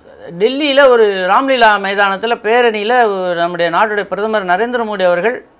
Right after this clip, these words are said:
மிக உறுதியா அவர், நான் இவ்வளவு ஆவேசமாக அவர் பேசி நான் இது வரைக்கும் நான் பார்த்ததில்ல. ரொம்ப மனசு நொந்து போய் வேதனையோட சில விஷயங்களை நாட்டு மக்களுக்கு சொன்னார்.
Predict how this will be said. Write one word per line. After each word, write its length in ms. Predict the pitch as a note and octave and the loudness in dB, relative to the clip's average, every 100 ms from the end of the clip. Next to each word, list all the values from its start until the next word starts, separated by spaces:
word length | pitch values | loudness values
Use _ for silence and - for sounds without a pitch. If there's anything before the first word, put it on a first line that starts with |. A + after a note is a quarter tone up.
| _ _ _ _ _ | _ _ _ _ _
மிக 320 | E3+ A3 C#4 | -10 -4 0
உறுதியா 260 | D4+ C#4 C4 | 0 0 2
அவர், 320 | A#3 G#3+ G3+ | 2 0 -2
நான் 280 | G3 F#3+ C#3+ | 0 -2 -2
இவ்வளவு 840 | G#3+ C4+ C4+ C4 A#3+ A3+ A3+ A3 G#3+ | -2 4 6 6 2 2 4 4 6
ஆவேசமாக 720 | A3+ B3 B3+ B3 A#3 A#3+ B3 | 6 6 2 2 4 6 6
அவர் 240 | A3 F#3+ | 4 0
பேசி 440 | F#3+ A3 G#3+ B3 | 2 2 2 -2
நான் 180 | A3 F#3 | 0 0
இது 80 | E3 | 0
வரைக்கும் 360 | F3 F#3 F3+ D#3 | -2 -2 -6 -4
நான் 160 | D#3+ | -4
பார்த்ததில்ல. 380 | F3 D#3 C3 B2+ _ _ _ _ _ _ _ _ _ _ _ | -4 -8 -8 -10 _ _ _ _ _ _ _ _ _ _ _
ரொம்ப 400 | D#3+ C4 F4 E4+ | -2 -2 2 2
மனசு 400 | A#3+ A3+ C4+ A#3+ | 4 2 2 -2
நொந்து 320 | G#3 A#3 C4 | -6 -4 -4
போய் 360 | F#3+ F#3 F#3 G3 | -4 -4 -2 -4
வேதனையோட 840 | F3 B3+ C#4 A#3+ F3+ D#3+ F3+ F#3+ - _ _ _ | 2 4 4 0 0 2 2 2 -4 _ _ _
சில 260 | _ C4 C#4 | _ 2 4
விஷயங்களை 500 | B3 C4 B3+ A3 A#3 | 2 0 -2 0 0
நாட்டு 280 | G#3 G#3 G3 | 2 -2 -2
மக்களுக்கு 720 | F#3 F3 F3 F#3 G3 D#3+ C#3+ | -6 -6 -8 -4 -4 -4 -6
சொன்னார். 420 | - D#3+ F3 C#3+ | -8 0 2 2